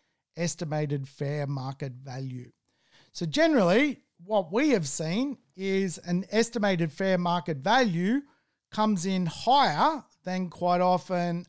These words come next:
a valuation where the bank is involved. So when you get a property which values in where the bank is involved, it's a good thing because quite often it's more conservative. The reason being is the valuation is not for you, it is for the bank.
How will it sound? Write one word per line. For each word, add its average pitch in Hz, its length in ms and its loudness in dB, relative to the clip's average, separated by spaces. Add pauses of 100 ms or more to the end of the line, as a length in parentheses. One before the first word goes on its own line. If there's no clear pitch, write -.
(100)
a 165 160 -2
valuation 180 920 0
where 156 180 -4
the 143 100 -6
bank 165 380 -2
is 147 160 -4
involved. 147 720 0 (680)
So - 140 -8
when 277 260 2
you 240 140 2
get 240 240 0
a 294 100 6
property 165 540 -4
which 156 360 -6
values 165 480 -4
in 170 260 -4
where 160 180 -2
the 147 100 -4
bank 175 320 -4
is 147 140 -2
involved, 202 500 2 (240)
it's 160 240 -8 (120)
a 156 100 -2
good 139 360 -4
thing 202 380 -2 (240)
because 135 280 -10
quite 160 340 -2
often 160 500 -2
it's 151 220 -10
more 147 200 -4
conservative. 147 920 -4 (500)
The 170 80 -6
reason 214 540 4
being 220 440 0
is 175 180 -2
the 160 100 -4
valuation 202 600 2
is 151 140 -4
not 196 260 -4
for 156 60 -12
you, 190 680 2
it 156 180 -10
is 156 120 -6
for - 120 -14
the 139 100 -6
bank. 247 500 -2